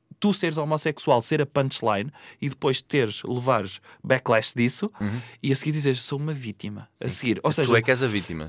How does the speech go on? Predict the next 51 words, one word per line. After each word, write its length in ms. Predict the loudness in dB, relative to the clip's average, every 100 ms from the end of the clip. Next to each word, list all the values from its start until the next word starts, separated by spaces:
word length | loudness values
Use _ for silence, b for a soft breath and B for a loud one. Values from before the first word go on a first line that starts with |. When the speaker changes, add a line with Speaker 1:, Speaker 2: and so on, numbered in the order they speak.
| 0
Speaker 2:
não 60 |
é? 20 | 2
Speaker 1:
Exato. 320 | 4 4 2
É 100 | 2 4
esta 220 | 4 0
cena 260 | 2 4 4
de 220 | 4 4
o 100 | 2
bully, 460 | 2 4 4 4 0
de 160 | -2 -2
repente, 580 | 0 2 2 2 -6 -2
dá 220 | 4 4
pancada 460 | 4 0 0 2
em 60 | 2
alguém, 300 | 2 4 4
mas 140 | 2 0
as 80 | 0
pessoas 220 | 2 2
revoltam-se 520 | 2 4 2 2 -4
contra 260 | -4 -2 -2
esse 160 | -4
bully, 360 | -2 0 -2 -4 -4
ele 200 | 0 0
é 80 |
a 40 | 0
vítima. 500 | -2 -6 -6 -10 -12 B B -4
E 40 |
é 20 | -2
o 20 |
que 80 | 0
está 120 | -2
a 20 |
acontecer 500 | 0 0 0 0 -2
com 160 | -2 -2
o 60 |
Chega. 420 | 0 0 0 -2 B B B
Ninguém 260 | 0 2 2
quer 160 | 0 0
falar 240 | 2 2
com 80 | 2
o 40 |
Chega. 200 | 0 2
O 40 | 4
Rui 180 | 4
Rio 160 | 2 2
não 100 | 2
quer 140 | 0
falar 200 | 2 0 0
com 80 |
o 40 | -4
Chega. 320 | -2 0 -2